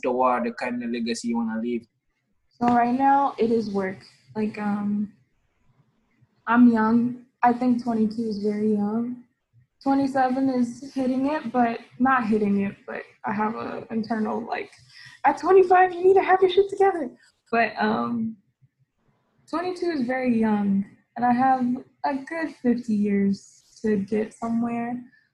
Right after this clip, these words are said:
Speaker 1: Mm-hmm.
Speaker 2: Right now, when I say I'm focusing on work, I'm here to get the skills. I'm here to get the skills, and I will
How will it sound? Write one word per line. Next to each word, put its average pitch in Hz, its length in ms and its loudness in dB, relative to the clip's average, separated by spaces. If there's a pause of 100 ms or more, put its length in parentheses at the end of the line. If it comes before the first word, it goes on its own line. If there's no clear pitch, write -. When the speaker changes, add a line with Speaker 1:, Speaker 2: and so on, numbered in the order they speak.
(120)
Speaker 1:
Mm-hmm. 247 580 -6
Speaker 2:
Right 240 220 6
now, 247 560 2
when 233 160 -4
I 233 100 -2
say 226 180 -10
I'm 226 200 -2
focusing 220 480 -6
on 208 240 0
work, 214 340 -4 (320)
I'm 226 160 -2
here 285 220 -4
to 277 60 -2
get 214 260 -2
the 202 80 -6
skills. 220 960 -6 (380)
I'm 214 120 -2
here 214 240 2
to 214 140 -2 (320)
get 208 160 -4
the 240 80 -2
skills, 220 440 -2
and 190 320 -2 (120)
I 190 120 -6
will 185 520 -6